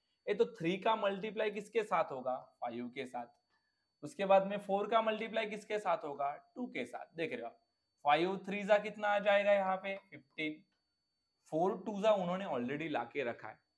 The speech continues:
तो बोलो फ़िफ़्टीन में से एट जाएगा तो कितना बचेगा यहाँ पे? सेवन। तो ये answer अपने को मिल गया। अभी मैं तुरंत चालू कर रहा हूँ question number two, ठीक है। So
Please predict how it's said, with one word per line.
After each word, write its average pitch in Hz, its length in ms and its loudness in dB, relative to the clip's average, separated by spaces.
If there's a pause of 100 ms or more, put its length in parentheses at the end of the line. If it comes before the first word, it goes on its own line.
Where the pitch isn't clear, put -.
(320)
तो 147 60 -4
बोलो 135 240 -2
फ़िफ़्टीन 208 420 -4
में 214 160 -2
से 220 140 -6 (140)
एट 214 240 -2
जाएगा 208 300 2
तो 208 140 -4
कितना 214 300 -6
बचेगा 208 400 0
यहाँ 190 200 2
पे? 202 200 -8 (1000)
सेवन। 120 800 -10
तो 147 80 -8
ये 143 120 -6
answer 131 360 -6
अपने 127 280 -8
को 170 120 -12
मिल 131 160 -8
गया। 107 240 -14 (840)
अभी 143 160 -6
मैं 180 200 -4
तुरंत 202 280 -4
चालू 202 240 4
कर 202 180 0
रहा 202 120 2
हूँ 208 80 0
question 165 320 -4
number 156 280 -4
two, - 340 -12
ठीक - 100 -18
है। 139 120 -10 (920)
So 160 220 6